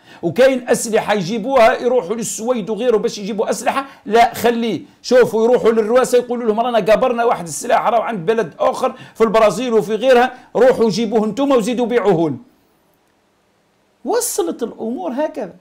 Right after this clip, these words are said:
كله بسبب نفخ الفواتير والتلاعب بالمال العام. وأعتقد بأنه حالنا بهذه الطريقة والله لن تشرق علينا شمس تطور،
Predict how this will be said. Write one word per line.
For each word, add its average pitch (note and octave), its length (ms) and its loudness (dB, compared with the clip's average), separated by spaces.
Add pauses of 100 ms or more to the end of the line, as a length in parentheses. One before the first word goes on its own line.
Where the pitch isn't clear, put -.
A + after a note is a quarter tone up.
(1800)
كله A#3 360 -2
بسبب F#3 560 -8 (320)
نفخ F3 360 -4
الفواتير C3+ 680 -10
والتلاعب C3 600 -6
بالمال A#2+ 300 -8
العام. G3 380 -4 (240)
وأعتقد E3 600 -6
بأنه D#3 500 -6 (340)
حالنا C3+ 680 2 (640)
بهذه C#3+ 520 -2
الطريقة C#3+ 680 -4 (340)
والله C3+ 460 -2
لن C3 240 -8
تشرق C3 440 -14
علينا B2+ 360 -10
شمس D#3+ 360 -10
تطور، D3 560 -4